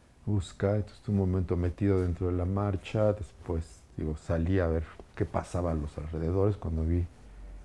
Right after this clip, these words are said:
gente armada, pues, no me gustó la idea. Ahí fue muy chistoso porque vi un soldado con su fusil abajo de un letrero que decía "Carne de campeones". Entonces, filmé eso. Y dije, "No, pues,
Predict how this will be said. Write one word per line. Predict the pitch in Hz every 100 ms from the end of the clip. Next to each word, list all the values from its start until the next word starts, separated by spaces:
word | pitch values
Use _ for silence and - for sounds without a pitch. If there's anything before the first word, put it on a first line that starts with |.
| - - - -
gente | 95 85
armada, | 85 80 76 98 98 -
pues, | 80 -
no | 87 85
me | 82
gustó | 78 78 - 92
la | 82
idea. | 80 80 78 113 -
Ahí | 139
fue | - 160
muy | 156
chistoso | - - 104 95
porque | 87 90 -
vi | 92 95
un | 95
soldado | - 82 87 92 101 104
con | -
su | -
fusil | - 85 - 107 147 - - - - - - - -
abajo | 95 95 95
de | 104
un | 95
letrero | 90 95 92
que |
decía | 95 82 95
"Carne | 101 95 98
de | 87
campeones". | 92 82 80 90 82 - - - - - - - - - - - - - - - - -
Entonces, | 82 - - -
filmé | - 101 95 104 107 101
eso. | 98 - 143 - - - - - - - - -
Y | 104 87 85 78 85 90 82 98
dije, | 95 90 85
"No, | 85 85
pues, | - 87